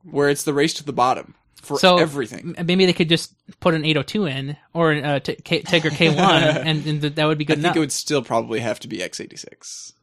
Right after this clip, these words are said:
Speaker 2: Well, what about the K one? 'Cause
Speaker 1: <gasps> Oh, yeah, you're, you got a
Speaker 2: it won't
Speaker 1: point
Speaker 2: be
Speaker 1: there.
Speaker 2: X eighty-six. It'll be
Speaker 1: Mm,
Speaker 2: sixty-four bit.
Speaker 1: mm-hmm.
Speaker 2: But what, does it matter, though? Like, they, they have Linux distros that can run on it.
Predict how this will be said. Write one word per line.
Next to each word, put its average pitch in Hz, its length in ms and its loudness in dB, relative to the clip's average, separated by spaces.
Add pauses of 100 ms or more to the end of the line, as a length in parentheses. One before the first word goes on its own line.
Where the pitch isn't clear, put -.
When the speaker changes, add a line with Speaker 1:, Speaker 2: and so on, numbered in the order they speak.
(120)
Speaker 2:
Well, 202 100 -2
what 202 200 4
about 233 180 4
the - 80 -12
K 240 140 2
one? 233 200 4
'Cause 285 440 -2
Speaker 1:
<gasps> - 40 -10
Oh, 254 160 4
yeah, 240 280 2
you're, 143 220 -6 (120)
you 131 80 -16
got 117 180 -6
a - 20 -10
Speaker 2:
it 175 40 0
won't 208 200 4
Speaker 1:
point - 0 -
Speaker 2:
be 233 60 4
Speaker 1:
there. 196 200 4
Speaker 2:
X 185 200 2
eighty-six. 180 540 4
It'll 156 120 0
be 127 100 0
Speaker 1:
Mm, - 20 -6
Speaker 2:
sixty-four 143 400 -2
bit. 175 360 2
Speaker 1:
mm-hmm. 127 300 -12
Speaker 2:
But 180 140 2
what, 175 200 -6
does 180 160 0
it 180 60 2
matter, 156 360 0
though? 233 200 4
Like, 147 280 -2 (680)
they, 151 220 -4
they 147 120 -4
have 196 180 -2
Linux 139 320 -4
distros 139 380 -4
that 147 80 -4
can 135 140 -8
run 127 160 -6
on 135 140 -8
it. 175 140 -10